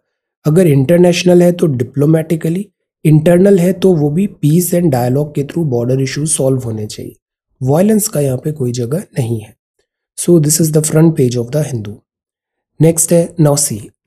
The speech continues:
जैसे interstate disputes हम देखते हैं, उसमें रिवर interstate dispute एक बहुत बड़ा मुद्दा होता है। ये किस आर्टिकल में है आंसर? interstate river water disputes। तो ऐसा ही एक मुल्ला पेरियार डैम है। मुल्ला पेरियार डैम हमने मल्टीपल टाइम्स देखा है।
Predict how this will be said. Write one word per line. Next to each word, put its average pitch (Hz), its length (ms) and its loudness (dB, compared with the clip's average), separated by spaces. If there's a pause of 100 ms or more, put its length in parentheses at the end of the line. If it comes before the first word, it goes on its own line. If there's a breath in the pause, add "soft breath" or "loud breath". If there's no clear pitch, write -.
जैसे 147 420 0
interstate 165 720 0
disputes 160 480 0
हम 156 140 2
देखते 151 300 -4
हैं, 156 220 -8
उसमें 165 360 0
रिवर 151 460 2
interstate 160 600 0
dispute 160 400 0
एक 147 140 -2
बहुत 120 240 -6
बड़ा 131 220 -2
मुद्दा 120 280 -4
होता 101 280 -12
है। - 100 -20 (360)
ये 156 80 0
किस 175 300 -2
आर्टिकल 135 500 -4
में 147 120 0
है 139 180 -2
आंसर? 120 560 -6
interstate 151 720 0
river 135 220 0
water 131 400 -4
disputes। 127 580 -6 (560)
तो - 180 -2
ऐसा 151 260 2
ही 202 220 4
एक 196 140 0
मुल्ला 139 320 2
पेरियार 147 480 0
डैम 131 320 0
है। 131 200 -8 (280)
मुल्ला 143 260 4
पेरियार 156 380 0
डैम 147 240 0
हमने 143 200 0
मल्टीपल 131 520 -2
टाइम्स 139 360 -2
देखा 127 300 -8
है। 143 100 -12